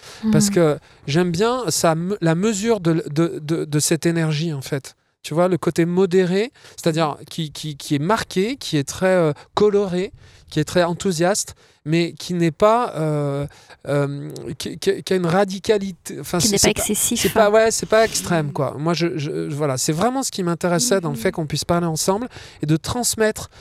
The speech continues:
Speaker 2: cette possibilité, tu
Speaker 1: Mhm.
Speaker 2: vois, d'avoir un point d'équilibre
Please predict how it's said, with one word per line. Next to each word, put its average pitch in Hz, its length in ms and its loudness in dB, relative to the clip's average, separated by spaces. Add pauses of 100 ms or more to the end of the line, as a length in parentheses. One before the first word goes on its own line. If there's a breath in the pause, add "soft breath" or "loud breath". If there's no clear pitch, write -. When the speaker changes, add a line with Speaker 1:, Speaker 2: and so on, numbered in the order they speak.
(180 loud breath)
Speaker 2:
cette - 240 0
possibilité, 226 960 -2 (340)
tu 220 80 0
Speaker 1:
Mhm. 202 40 2
Speaker 2:
vois, 196 160 4
d'avoir 190 380 4
un 170 60 2
point 208 220 2
d'équilibre 214 540 -2